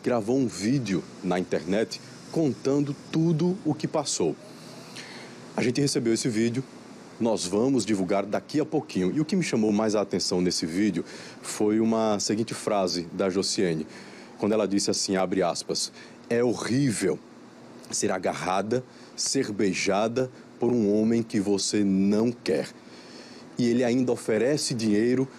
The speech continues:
como se você estivesse ali pra isso." Muito forte esse depoimento.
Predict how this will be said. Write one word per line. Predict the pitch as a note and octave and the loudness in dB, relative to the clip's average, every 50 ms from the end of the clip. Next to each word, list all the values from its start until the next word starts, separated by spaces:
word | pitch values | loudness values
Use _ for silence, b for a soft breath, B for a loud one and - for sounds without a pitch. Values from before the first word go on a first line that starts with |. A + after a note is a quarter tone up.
| B B | B B
como | - B2 A#2 A2+ | 0 0 0 2
se | - - | 2 2
você | A#2+ A#2 A2+ - - | 2 2 2 2 2
estivesse | A#2+ A2 - - - C3 G2+ - G#2 G2+ G#2 G2+ - - - B2+ | 0 0 0 0 -2 -2 0 2 2 2 2 2 0 0 0 2
ali | A#2 G2+ F#2+ F#2+ G2 G2+ G#2 - - - - - | 2 2 4 4 4 2 2 0 -6 -18 -14 -6
pra | - A#2 A#2+ G#2 | -2 0 0 0
isso." | D#2 D2+ - - - - - - - - - - - - - - - - - - - - - - - B B B B B B B B - - | 0 -2 -2 -4 -4 -4 -4 -6 -10 -14 -20 -20 -20 -20 -20 -20 -20 -20 -20 -20 -20 -20 -20 -20 -20 B B B B B B B B -4 -4
Muito | B2 - - | -4 -2 -2
forte | - - F#2+ - - - - - - - | -2 0 0 0 -2 -8 -16 -10 -4 -4
esse | F#2 - - | -2 -2 0
depoimento. | G2+ - - G2+ F#2+ F#2+ F#2+ A2 B2 - - | -2 0 2 2 4 4 4 2 2 -2 -4